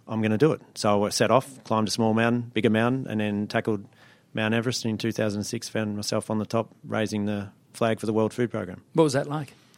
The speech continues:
Speaker 1: Oh, it was obviously exhausting, tiring, cold, all the rest of it. But, um, the, the most rewarding thing was being able to raise that flag on behalf of, you know,
Speaker 2: Mm.
Speaker 1: the, the billion people who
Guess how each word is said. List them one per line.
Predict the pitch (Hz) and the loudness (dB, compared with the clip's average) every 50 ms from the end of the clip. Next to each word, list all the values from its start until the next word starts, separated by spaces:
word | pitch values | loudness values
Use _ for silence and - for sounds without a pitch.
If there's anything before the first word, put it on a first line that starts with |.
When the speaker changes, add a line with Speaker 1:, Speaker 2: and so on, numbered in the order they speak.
| - - - - - - - _ _ - | -12 -12 -14 -16 -20 -20 -20 _ _ 6
Speaker 1:
Oh, | - 113 101 92 | 6 8 6 6
it | 92 | 2
was | 90 - - - - - - | -2 -6 -8 -8 -8 -4 -2
obviously | 123 110 101 - 107 101 | -2 0 0 0 0 0
exhausting, | 98 98 139 151 151 143 - 156 147 143 135 | 6 10 10 12 12 10 8 6 6 6 6
tiring, | 123 123 131 135 143 147 151 147 | 8 8 10 10 10 8 6 4
cold, | 135 - 120 131 139 147 151 135 117 123 | 4 8 10 12 12 12 12 10 8 4
all | 123 123 | 4 6
the | 123 | 6
rest | 135 143 143 - | 6 6 4 2
of | 180 190 | 0 -2
it. | - - - | -4 0 4
But, | 131 131 127 127 - - | 6 8 8 6 6 2
um, | 131 127 123 123 123 123 120 120 120 120 120 120 117 - - - - - | 2 2 4 4 4 2 2 2 0 0 -2 -2 -4 -8 -12 -18 -20 -12
the, | - 127 135 127 | -6 -4 -2 -2
the | 123 120 127 | 0 0 4
most | 127 131 131 123 - 139 | 6 8 8 8 8 6
rewarding | 135 123 117 123 123 117 117 110 | 6 8 8 8 8 8 6 6
thing | - 120 120 117 117 | 4 4 4 4 4
was | 113 107 95 | 4 2 2
being | 95 117 110 107 107 | 2 2 2 4 4
able | 107 104 107 | 4 4 4
to | 101 | 4
raise | 101 104 104 92 | 4 4 4 2
that | 104 90 - | 2 -2 -2
flag | - 104 104 101 98 | 0 0 0 0 0
on | 98 98 98 | -2 -4 -4
behalf | 95 92 98 98 95 - 101 | -4 -4 -4 -4 -6 -6 -10
of, | 92 92 - - - - _ _ _ - | -12 -12 -14 -18 -20 -20 _ _ _ -8
you | - - | -4 -2
know, | 135 127 | -2 -2
Speaker 2:
Mm. | 98 | -2
Speaker 1:
the, | 101 190 | -2 -4
the | 175 - - 190 | -6 -6 -6 -2
billion | 175 - 104 101 98 95 87 | 2 2 2 2 2 0 -2
people | 98 190 - 95 98 | -4 -4 -2 -2 -2
who | 95 95 | -2 -2